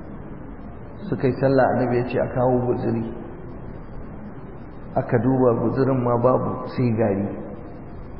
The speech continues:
Haka aka zuba wannan garin ruwa. Aka yi ta cinsa ko shansa a haka. Aka yi haƙuri.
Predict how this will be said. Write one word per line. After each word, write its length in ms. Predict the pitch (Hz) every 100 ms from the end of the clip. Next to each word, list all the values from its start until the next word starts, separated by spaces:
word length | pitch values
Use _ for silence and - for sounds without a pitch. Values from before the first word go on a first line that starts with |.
| - - - - - - - -
Haka 240 | 131 -
aka 200 | - - 123
zuba 220 | 131 127
wannan 440 | 120 120 120 127 127
garin 340 | 123 117 127 117
ruwa. 200 | 123 127 98 - - - - - - - - - - - - - - -
Aka 240 | 117 127
yi 80 | 113
ta 120 | 131 127 104
cinsa 380 | - 131 120 - -
ko 100 | 123
shansa 440 | 127 143 123 - -
a 80 |
haka. 320 | - - - - - - - - - - - - - - - - - -
Aka 200 | - 120
yi 100 | 123
haƙuri. 420 | 110 113 - -